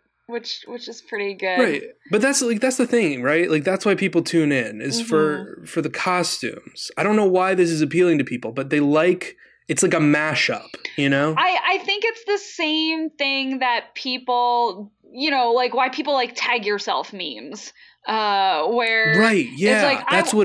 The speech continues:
Speaker 2: what it
Speaker 1: I want
Speaker 2: is.
Speaker 1: the tag yourself meme for these characters where it's like, "What Halloween costume would it be?" You
Speaker 2: It's
Speaker 1: know,
Speaker 2: a
Speaker 1: it's
Speaker 2: BuzzFeed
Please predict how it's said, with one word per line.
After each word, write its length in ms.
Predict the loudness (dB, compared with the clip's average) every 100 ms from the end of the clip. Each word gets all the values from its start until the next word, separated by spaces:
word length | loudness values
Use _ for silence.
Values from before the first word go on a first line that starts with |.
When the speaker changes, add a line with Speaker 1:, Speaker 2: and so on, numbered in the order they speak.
| 4
Speaker 2:
what 20 | 4
it 60 | 4
Speaker 1:
I 140 | 4
want 220 | 4 2
Speaker 2:
is. 60 | 0
Speaker 1:
the 80 | -6
tag 340 | -2 -2 -2
yourself 380 | -4 0 -2 -2
meme 300 | -4 -4 -4
for 140 | -8
these 240 | -8 -8 -8
characters 920 | -2 0 0 0 -2 0 0 -2 -4
where 220 | -2 -2
it's 100 | -2
like, 200 | -4 -2
"What 240 | -2 -4 -6
Halloween 480 | -2 0 2 0 -2
costume 440 | -2 -2 -2 -6 -10
would 100 | -8
it 60 |
be?" 60 | -4
You 60 | 0
Speaker 2:
It's 80 |
Speaker 1:
know, 80 | 0
Speaker 2:
a 20 |
Speaker 1:
it's 80 | 2 0 0 -2
Speaker 2:
BuzzFeed 260 | -2 -2